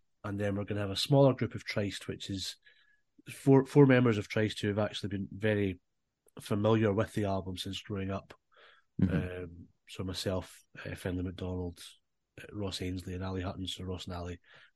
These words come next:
Speaker 1: going through the Veil. Um, so we're gonna be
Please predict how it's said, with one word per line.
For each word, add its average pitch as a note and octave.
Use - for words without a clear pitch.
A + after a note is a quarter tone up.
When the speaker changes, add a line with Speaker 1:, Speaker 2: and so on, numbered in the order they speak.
Speaker 1:
going F#2+
through G2
the F#2+
Veil. F2+
Um, F2
so F#2+
we're G2+
gonna F#2+
be F2+